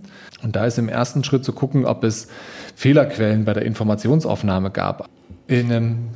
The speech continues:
Zweiten Schritt ist dann, die Aussage mit, äh, Sorgfalt zu prüfen. Und da gibt es sogenannte Realitätskriterien und Lügensignale, nach denen, ähm, die Aussage dann untersucht wird. Ähm,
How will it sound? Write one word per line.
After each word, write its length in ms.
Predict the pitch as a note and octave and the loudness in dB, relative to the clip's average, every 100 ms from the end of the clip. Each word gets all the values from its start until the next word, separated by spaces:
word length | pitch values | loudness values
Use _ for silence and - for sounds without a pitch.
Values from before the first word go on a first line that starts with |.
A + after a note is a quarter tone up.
| - - - _ - | -16 -20 -20 _ -6
Zweiten 380 | A2 A#2+ C#3 | -2 0 0
Schritt 240 | F#3 D#3+ - | 0 0 -2
ist 120 | - | 0
dann, 120 | A#2 | 0
die 120 | A2+ | 0
Aussage 760 | - C#3 D#3+ C3+ B2 A#2 A#2 B2 B2+ | 0 2 4 2 2 0 0 -4 -6
mit, 600 | B2+ A#2 A2 - - - | -2 0 0 -4 -12 -6
äh, 160 | A#2+ | -4
Sorgfalt 460 | A2 A#2+ C#3 B2+ A#2 | 2 0 2 0 0
zu 80 | A2 | -6
prüfen. 580 | - C#3+ G3+ D#3 F3 | 0 2 2 2 2
Und 480 | F#3 - B2 A2+ - | 0 0 0 -2 0
da 80 | A#2 | 0
gibt 240 | A2+ C3 | 0 -4
es 80 | A#2 | -2
sogenannte 460 | B2+ A#2+ A2+ G#2+ A2 | -2 0 0 0 0
Realitätskriterien 1120 | A2 G#2 G#2 B2 F3 F3 D3+ - C#3+ D3+ C#3+ | 0 0 0 0 0 0 -4 0 0 0 -4
und 180 | A2 G#2 | -6 -4
Lügensignale, 880 | B2 F3+ D#3 D#3 C#3+ C3+ D#3 D#3 | 0 2 2 0 0 -2 0 0
nach 240 | C3+ A#2 A2 | 0 -4 -4
denen, 440 | - A#2+ B2 B2 | -4 -2 -2 -2
ähm, 240 | A#2+ A2 G#2+ | -2 -2 0
die 140 | G#2+ | -2
Aussage 400 | A2 A#2 D3+ A#2+ | -2 0 0 0
dann 200 | G#2+ A2+ | -2 -2
untersucht 540 | A#2 G#2+ G2+ D#3+ F3+ A#2 | -2 -4 0 -2 -2 0
wird. 280 | C3 - - - - - - - | 0 0 -10 -20 -20 -20 -20 -4
Ähm, 360 | G#2+ G#2+ G#2 | -2 0 -2